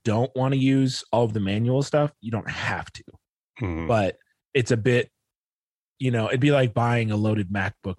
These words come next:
Speaker 1: Pro to check your email and write Word documents. You can totally do that on it. It's just overkill.
Speaker 2: Yeah.
Speaker 1: You know what I mean? Um, but it does talk to your Osmo.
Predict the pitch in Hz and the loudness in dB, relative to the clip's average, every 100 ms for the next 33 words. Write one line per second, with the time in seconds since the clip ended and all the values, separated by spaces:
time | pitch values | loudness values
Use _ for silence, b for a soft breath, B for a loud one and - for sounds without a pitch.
0 | - 107 101 90 85 80 - 104 - 85 | -8 -4 -2 -4 -6 -8 -6 -6 -6 -10
1 | 90 85 82 80 85 80 82 80 73 62 | -8 -6 -6 -6 -6 -8 -8 -8 -8 -10
2 | - - - - _ _ _ 160 185 180 | -14 -20 -20 -20 _ _ _ 0 2 2
3 | 143 196 180 127 143 214 123 95 87 90 | 4 4 6 4 4 4 4 2 -2 -4
4 | 95 117 117 123 110 101 87 90 78 - | -6 -4 -2 0 0 -2 -2 -2 -4 -8
5 | - 107 110 92 95 117 - B B B | -12 -6 -6 -4 -6 -6 -10 B B B
6 | 110 101 98 127 113 110 127 - 113 104 | -4 -4 0 0 2 2 2 2 0 -2
7 | 98 82 71 - - | -4 -6 -6 -8 -14